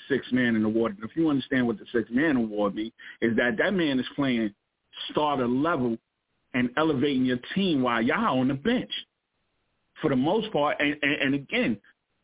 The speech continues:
um, I think Clyde said it, um, just a little while ago. He, you know what I'm saying, quick, literally mitigated any games that Brunson missed. And, and I was one that didn't, didn't think,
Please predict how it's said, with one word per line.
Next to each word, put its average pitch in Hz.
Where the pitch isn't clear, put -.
um, 127
I 165
think 151
Clyde 202
said 165
it, -
um, 170
just 208
a 208
little 214
while 247
ago. 117
He, 180
you -
know 170
what -
I'm 180
saying, 170
quick, -
literally 160
mitigated 160
any 156
games 147
that 131
Brunson 139
missed. 320
And, 165
and 175
I 240
was 349
one 208
that 240
didn't, -
didn't 233
think, 247